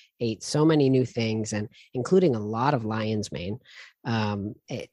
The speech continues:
which grows up the, up the hill here. So I just felt really privileged to know those mushroom people a little bit better, and, um, also be a little scared of them, 'cause sometimes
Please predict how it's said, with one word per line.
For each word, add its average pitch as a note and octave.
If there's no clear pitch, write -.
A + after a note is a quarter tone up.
which -
grows A#2
up A2
the, -
up B2
the A2+
hill A2+
here. G#2+
So -
I A2+
just C#3
felt A#2
really B2+
privileged A#2+
to A#2
know A2+
those A2+
mushroom A#2+
people A2
a A2
little A2
bit G#2+
better, G2+
and, G2+
um, G2+
also D3
be G#3+
a A3
little G#3+
scared C#3+
of F3
them, E2+
'cause -
sometimes D#3